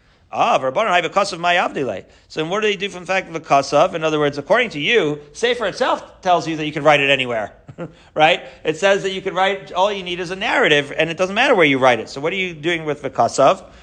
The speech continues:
You're not learning it that it can be written on a kol davar. You already know that. Says the Gemara, "Mibai le b'chsiva, mizkareshes ve'ena mizkareshes b'kesef." Yeah, you have to learn it that unlike Kiddushin, right,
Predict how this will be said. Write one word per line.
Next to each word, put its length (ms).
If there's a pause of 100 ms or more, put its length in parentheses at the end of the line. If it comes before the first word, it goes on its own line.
(160)
You're 220
not 220
learning 280
it 220
that 160
it 100
can 100
be 100
written 180
on 60
a 20
kol 160
davar. 260
You 60
already 220
know 200
that. 240
Says 140
the 60
Gemara, 260
"Mibai 180
le 80
b'chsiva, 480
mizkareshes 500
ve'ena 220
mizkareshes 360
b'kesef." 520 (440)
Yeah, 160
you 100
have 80
to 80
learn 240
it 160
that 500 (260)
unlike 500
Kiddushin, 880
right, 480